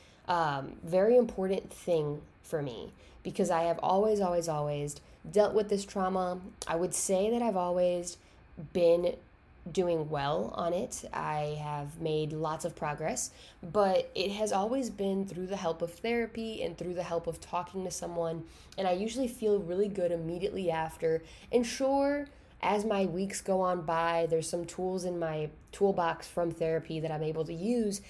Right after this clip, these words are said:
but I still feel like there's some work that needs to be done on my own.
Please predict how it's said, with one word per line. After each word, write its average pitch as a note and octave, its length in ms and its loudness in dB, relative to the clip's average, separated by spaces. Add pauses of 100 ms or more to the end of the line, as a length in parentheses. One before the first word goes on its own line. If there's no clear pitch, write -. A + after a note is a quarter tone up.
(180)
but G3+ 100 2
I G3+ 80 2
still C4+ 460 -4
feel G3+ 720 0 (380)
like F3+ 420 0 (140)
there's F3 360 -2
some G#3 260 0
work F#3 260 0
that E3+ 180 -2
needs E3+ 240 -4
to F#3 100 -8
be F3 120 -6
done D#3+ 280 0
on D3 220 -4
my D3 180 -4
own. F#3 260 2